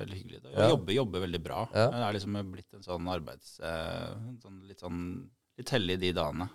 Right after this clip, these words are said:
Speaker 1: Og
Speaker 2: Ja.
Speaker 1: da er alle samme, samlet, eh, og vi, eh, vi jobber litt for, fra forskjellig
Speaker 2: Faen, så fint.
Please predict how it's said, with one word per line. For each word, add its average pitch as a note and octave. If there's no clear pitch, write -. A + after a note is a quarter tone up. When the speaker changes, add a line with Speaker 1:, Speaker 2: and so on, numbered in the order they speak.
Speaker 1:
Og C#3+
Speaker 2:
Ja. A2
Speaker 1:
da F#2
er G2
alle F2
samme, F2
samlet, D#2+
eh, F2
og F2
vi, E2+
eh, -
vi -
jobber G2
litt F2+
for, G2
fra F2+
forskjellig F2
Speaker 2:
Faen, A#2
så G2+
fint. B2